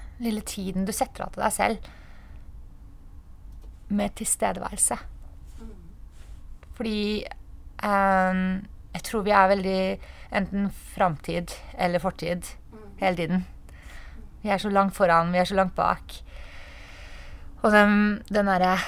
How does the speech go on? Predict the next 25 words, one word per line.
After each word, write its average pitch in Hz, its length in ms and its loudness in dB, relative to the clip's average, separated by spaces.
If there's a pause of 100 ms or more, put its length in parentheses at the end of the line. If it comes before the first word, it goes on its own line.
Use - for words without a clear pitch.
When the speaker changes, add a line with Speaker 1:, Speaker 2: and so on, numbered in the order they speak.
(680)
Speaker 1:
tanken 202 400 0
om 180 80 2
at 175 160 -2 (100)
vi 190 140 2
må 185 240 6
få 208 140 -2
gjort 196 200 -2
det, 190 140 8
og 185 100 8
vi 185 60 2
må 190 160 4
få 202 140 -2
gjort 196 180 -2
det, 185 160 4
og 190 80 6
gjort 185 160 0
det, 190 200 8
og 202 60 0
så 208 80 -6
skal 196 220 2
liksom, 196 300 0 (480)
eh, 202 100 -8
kanskje 196 220 0
meditasjon 190 540 0
eller 185 400 4